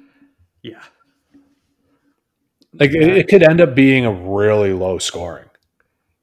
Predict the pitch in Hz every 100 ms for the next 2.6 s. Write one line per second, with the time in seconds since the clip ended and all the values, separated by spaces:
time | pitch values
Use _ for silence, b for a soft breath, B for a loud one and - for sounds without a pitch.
0 | _ _ _ _ 123 95 92 113 117 120
1 | 117 107 117 107 _ 127 107 117 117 110
2 | 104 98 98 98 - 104